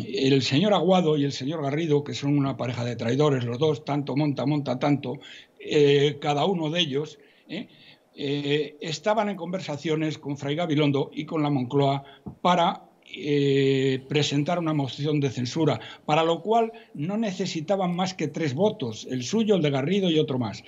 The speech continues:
¿eh? No necesitaban los veintiséis que tienen. Bien, eh,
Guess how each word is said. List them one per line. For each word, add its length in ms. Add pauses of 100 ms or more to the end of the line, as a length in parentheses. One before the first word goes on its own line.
(200)
¿eh? 160
No 160
necesitaban 600
los 140
veintiséis 500
que 140
tienen. 380 (640)
Bien, 340 (340)
eh, 640